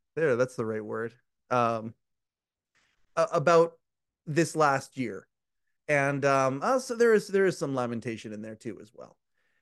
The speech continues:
And, uh, and, and going over where we have come from. This has been the first time we've had a full calendar year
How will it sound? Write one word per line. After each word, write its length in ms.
And, 360
uh, 400
and, 220
and 280
going 300
over 560
where 380
we 180
have 160
come 220
from. 180
This 140
has 100
been 160
the 60
first 320
time 200
we've 160
had 120
a 60
full 260
calendar 640
year 600